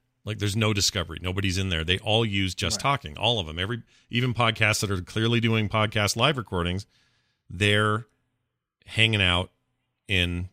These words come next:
Speaker 1: the, the, you know, in the just chat thing. Well, I remember digging through there one day, just going, "Oh, okay, this is sort of like what I do, and here's this, and here's this." And then I run into some channel with a bunch of German text,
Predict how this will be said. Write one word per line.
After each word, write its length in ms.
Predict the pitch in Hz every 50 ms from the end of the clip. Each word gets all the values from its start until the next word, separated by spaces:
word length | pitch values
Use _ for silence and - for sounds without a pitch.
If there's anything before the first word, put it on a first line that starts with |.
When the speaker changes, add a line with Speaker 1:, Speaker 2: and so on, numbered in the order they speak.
| _ _ -
Speaker 1:
the, 180 | 101 101 - -
the, 120 | 107 110
you 80 | 101 90
know, 180 | 85 80 82
in 80 | 87 90
the 80 | 87
just 240 | 85 87 90 82 - -
chat 320 | 143 143 147 - - - -
thing. 220 | 101 87 80 78 - _ _ _ _ _
Well, 100 | 135 180
I 40 | 214
remember 240 | 226 233 220 180
digging 320 | 143 107 160 170 165 165 139
through 140 | - 180 165
there 120 | 170 143
one 160 | 127 120 113
day, 140 | 101 101 104
just 180 | 107 107 - -
going, 160 | 101 104 139
"Oh, 400 | 185 202 208 214 208 208 214 226
okay, 220 | 226 - - 123 123
this 160 | 151 170 165
is 80 | 143
sort 160 | - 151 127 113
of 20 |
like 160 | 110 98 -
what 120 | 104 95 90
I 160 | 92 95 90
do, 240 | 92 98 98 101 98
and 80 | 95
here's 200 | 113 131 117 104
this, 220 | 101 98 98 - -
and 80 | 95
here's 160 | 92 90 87
this." 260 | 87 90 92 90 - -
And 100 | 101 104
then 100 | 123 156
I 60 | 170
run 240 | 160 151 143 139 139
into 180 | 131 123 113 -
some 240 | - 117 110 107
channel 420 | 95 - 113 107 101 101 98 95 - _ _ _ _ _
with 100 | - 113
a 60 | 113 110
bunch 180 | 113 110 -
of 60 | 110
German 320 | 104 110 113 113 113 104 92
text, 460 | - 90 85 92 - - - -